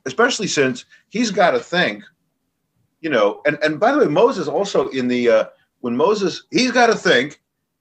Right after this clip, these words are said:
and this will be reinforced again in Moses's later comment, that this is a ritual for communal leaders. 'Cause, you know, Moshe begins in twelve,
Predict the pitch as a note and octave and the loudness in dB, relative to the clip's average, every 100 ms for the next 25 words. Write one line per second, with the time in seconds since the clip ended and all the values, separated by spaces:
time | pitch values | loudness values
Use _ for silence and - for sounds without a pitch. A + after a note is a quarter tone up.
0 | _ _ _ _ D#3+ F3 G3 A3 G3+ F3+ | _ _ _ _ -2 -2 -4 -4 -2 0
1 | G3+ F3+ F#3 F3 D#3 E3+ F3 E3 D#3+ D#3+ | 0 0 0 -2 -2 0 0 2 2 0
2 | D#3 D#3 C3+ C#3+ C#3 C#3+ A3 G#3 A2+ G#2+ | -4 -4 0 0 0 -2 -2 0 -2 -4
3 | - _ _ _ _ - B2+ C3 B2+ A#2 | -10 _ _ _ _ -8 0 0 -2 -4
4 | F#3+ A3 G3+ D3 C#3 C3+ C3 A2+ - A#2+ | -2 0 -2 0 -2 -2 -6 -6 -4 -6
5 | - A#2 B2 A2+ G#2+ A2+ F#2 D2+ - G#2 | -4 -6 -2 -2 -2 -2 -4 -8 -10 -8
6 | A2+ G#2+ A2+ D#3+ E3+ A#2+ A2+ D3 C3 - | -4 -2 0 0 0 -8 -4 -2 -2 -6
7 | - _ A2 - - F#3 C#3 A2 | -20 _ -14 -10 0 2 4 0